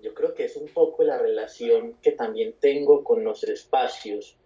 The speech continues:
Te decía ahora al principio que mi vida es muy aburrida. Pues yo no vivo atormentado porque mi vida sea aburrida, sino que yo disfruto de mi vida en cuatro paredes. Me vine a vivir de un pueblo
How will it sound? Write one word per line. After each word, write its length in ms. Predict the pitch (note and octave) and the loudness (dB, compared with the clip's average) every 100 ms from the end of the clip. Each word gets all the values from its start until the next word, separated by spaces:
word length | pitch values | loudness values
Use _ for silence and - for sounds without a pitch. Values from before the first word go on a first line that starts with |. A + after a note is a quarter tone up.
| _ | _
Te 100 | - | 8
decía 460 | A3+ A2+ - A#2+ B2 | 10 10 8 4 6
ahora 360 | C#3 C#3+ C#3+ D3 | 6 6 6 2
al 100 | - | -2
principio 480 | A2+ - A#2+ C#3 | -8 -10 -6 -6
que 140 | - G#3+ | -2 -2
mi 160 | G2+ | 2
vida 160 | - A#2+ | 6 6
es 140 | - | 6
muy 200 | C3+ C#3 | 0 0
aburrida. 600 | C#3 A#2 - B2+ A2+ - | 4 4 4 4 4 4
Pues 140 | F#2 F#2+ | 0 2
yo 80 | G#2+ | 4
no 120 | A#2+ | 4
vivo 120 | C#3 | 4
atormentado 560 | - A2 G#2 - - - | 4 2 0 -4 0 0
porque 280 | - - | 0 -2
mi 180 | G2+ G2+ | -4 -2
vida 160 | G2+ A2+ | 4 6
sea 180 | C3+ C3 | 6 4
aburrida, 460 | A2+ - C3+ A#2+ | 4 2 4 4
sino 320 | - G#2 G2+ | 2 -8 -8
que 240 | - B2 - | -2 -2 2
yo 80 | - | 2
disfruto 580 | B2 - C#3 C3 - - | 2 -2 -2 -2 -4 0
de 100 | G#2+ | 0
mi 140 | G#2+ | 0
vida 520 | G#2+ G#2+ A#2 B2 - - | 4 6 8 6 0 -8
en 220 | G#2 G2+ | -12 -2
cuatro 320 | - - - - | 2 2 0 0
paredes. 600 | A3 A4 G#3 - - - | 8 8 8 2 -6 0
Me 180 | A#3 A#3 | 6 6
vine 220 | - C#3 | 6 4
a 60 | D3+ | 4
vivir 240 | B2+ A2 | 4 0
de 80 | C#3 | -4
un 160 | C#3+ - | -6 4
pueblo 580 | D3 C#3 C#3 D3 C#3+ | 6 6 4 0 0